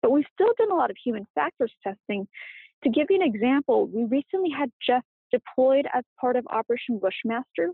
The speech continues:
with the, in tandem with our partners, Health Innovations International and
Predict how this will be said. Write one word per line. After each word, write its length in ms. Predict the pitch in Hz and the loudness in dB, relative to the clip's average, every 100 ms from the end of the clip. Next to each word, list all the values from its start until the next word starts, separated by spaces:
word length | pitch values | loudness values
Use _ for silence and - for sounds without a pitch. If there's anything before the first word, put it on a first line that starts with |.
| _ | _
with 180 | 226 220 _ | -2 -2 _
the, 340 | 233 220 214 208 _ _ _ _ - | 0 2 0 -2 _ _ _ _ -2
in 160 | 240 214 | 0 0
tandem 320 | - 262 269 240 | 0 2 2 2
with 160 | 233 - - | 0 -2 -4
our 100 | 220 - | -4 -2
partners, 320 | 240 240 226 _ | -2 0 -2 _
Health 160 | 214 220 | -4 -2
Innovations 400 | 233 226 220 220 220 | 0 0 0 -2 -4
International 760 | 214 - 196 196 - 214 202 _ | -4 -4 -2 -4 -2 -2 -2 _
and 280 | 208 190 | -4 -4